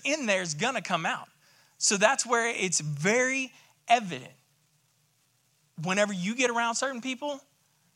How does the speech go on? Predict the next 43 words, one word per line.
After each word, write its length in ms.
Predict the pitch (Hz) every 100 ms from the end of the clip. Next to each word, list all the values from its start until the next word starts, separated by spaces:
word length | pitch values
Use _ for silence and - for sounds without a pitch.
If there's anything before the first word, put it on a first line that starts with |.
| _ -
the 120 | 160
tongue 340 | 156 262 277
is 100 | 233
an 180 | 170 156 -
identifier. 840 | 185 160 160 170 208 - 131 - - _ _ _ _ _ _ _ _ _ _ -
You 180 | 143 220
can 140 | 226
find 240 | 180 220
out 200 | 220 214
where 140 | 170 202
people 340 | 220 190 185
are 120 | 175
at 240 | 170 202 - - 147
by 140 | 170
the 140 | 170
conversations 720 | 160 180 170 151 185 180 156 139
they're 100 | 131
having. 320 | 190 165 - _ _ _ _ _ _ _ _ _ _
I 80 | -
mean, 300 | 185 190 156 - -
who's 240 | 262 311
ever 200 | 277 247
been 180 | 226 226
around 220 | 214 208
somebody 320 | 196 202 196
who 120 | 185 180
talks 280 | 185 165
very, 420 | 139 156 175 175 165
very 320 | 151 151 147
negative? 360 | 139 110 87 76 _ _ _ _ _ _ _ _ _ _ _ _ _ _ _ _ _ _
Thank 240 | 143 151 135
you. 80 |
I 20 | 127
was 120 | 127
gonna 120 | 135
say, 140 | -
I 180 | 139 127
hope 260 | 151 143 131
I'm 120 | 113
not 160 | 113 113
the 80 |
only 160 | 107 110
one. 280 | 104 120